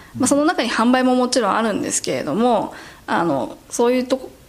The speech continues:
あの、いろんなものづくりの人がいるっていうのを知るきっかけになる場所になっ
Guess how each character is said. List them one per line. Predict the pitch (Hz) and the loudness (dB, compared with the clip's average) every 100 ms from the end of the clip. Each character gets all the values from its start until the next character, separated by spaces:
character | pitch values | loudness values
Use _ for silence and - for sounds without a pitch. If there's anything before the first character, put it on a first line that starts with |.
| - | -6
あ | 190 | -2
の、 | 180 151 123 - | -2 -2 -4 -8
い | 120 208 | -4 0
ろ | 233 | 2
ん | |
な | 247 | 4
も | 254 | 4
の | 262 | 4
づ | 262 | 2
く | 277 | 0
り | 247 | 0
の | 196 | 0
人 | - | 0
が | 180 | 0
い | 175 | 2
る | 214 | 0
っ | |
て | 233 - 247 | -2 -2 0
い | 240 254 | 2 4
う | 269 | 4
の | 240 | 2
を | |
知 | 208 - | 2 0
る | 240 | 0
き | 269 269 | 0 -2
っ | |
か | 269 269 | 0 0
け | 277 | 2
に | |
な | 269 277 | 2 2
る | 220 | 2
場 | 190 | 0
所 | 190 | 0
に | 202 | 0
な | |
っ | 190 | 0